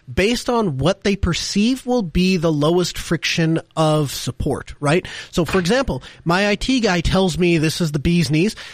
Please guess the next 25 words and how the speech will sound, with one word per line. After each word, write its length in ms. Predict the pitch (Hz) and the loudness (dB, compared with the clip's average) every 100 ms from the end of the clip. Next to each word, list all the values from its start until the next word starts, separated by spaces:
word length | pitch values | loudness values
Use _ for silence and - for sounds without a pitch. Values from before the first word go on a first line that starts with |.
| - _ _ | -20 _ _
I 180 | 190 269 | 0 0
get 160 | 254 214 | 0 -4
this 140 | - - | -6 -2
all 180 | 185 196 | 0 0
the 100 | 185 | 0
time 320 | 160 151 139 - | 0 2 0 0
at 220 | 151 139 143 | -2 -2 0
the 100 | 143 | 2
radio 220 | 165 175 | 2 0
station 360 | - 127 - | -2 -4 -4
I 40 | 117 | -2
work 240 | 120 117 | -4 -6
for. 280 | - 117 - | -6 -6 -2
I'll 120 | 156 | 0
walk 260 | 160 185 208 | 2 2 0
into 200 | 208 190 | -2 0
my 180 | 185 160 147 | 0 0 0
general 240 | 160 160 | 0 2
manager's 380 | 156 147 143 147 | 2 2 0 0
office 240 | 135 139 | 0 0
who 100 | 170 | 0
has 100 | 151 - - | -2 -4 -4
absolutely 760 | 294 - - 190 190 - 175 | -4 -2 0 2 2 0 0
no 200 | 165 160 | 2 2
idea, 580 | 156 160 139 147 143 139 | 2 0 0 0 2 0